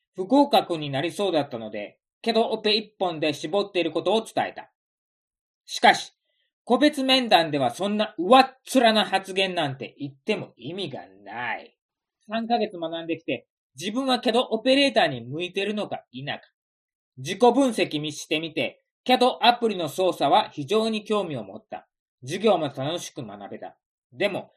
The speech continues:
製図の理論となるとさっぱりわからない。学校側もそのことを十分理解しているようで、まさかこんな方針だとは思わなかったのだが、専門技術を学ぶ学校のくせして、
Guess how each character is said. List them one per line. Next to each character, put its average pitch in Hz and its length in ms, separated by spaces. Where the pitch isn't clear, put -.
製 262 340
図 220 100
の 247 160
理 226 120
論 185 200
と 135 100
な 120 120
る 113 80
と 110 80
さ 131 160
っ 135 160
ぱ 220 120
り 202 120
わ 90 180
か 107 180
ら 127 120
な 117 120
い。 71 120
学 214 280
校 202 180
側 185 260
も 175 280
そ 262 140
の 262 120
こ 277 120
と 208 120
を 175 80
十 202 240
分 220 220
理 180 140
解 156 220
し - 40
て 139 100
い - 20
る 127 80
よ 123 120
う 117 40
で、 98 240
ま 185 160
さ 226 140
か 147 140
こ 190 200
ん 247 120
な 247 140
方 240 220
針 226 240
だ 220 120
と 220 100
は 127 120
思 160 160
わ 196 100
な 202 120
か 165 100
っ - 80
た 123 80
の 107 100
だ 110 140
が、 92 200
専 277 240
門 262 260
技 247 120
術 190 260
を 131 100
学 175 320
ぶ 143 40
学 175 260
校 185 180
の 180 120
く - 60
せ 165 180
し - 80
て、 107 200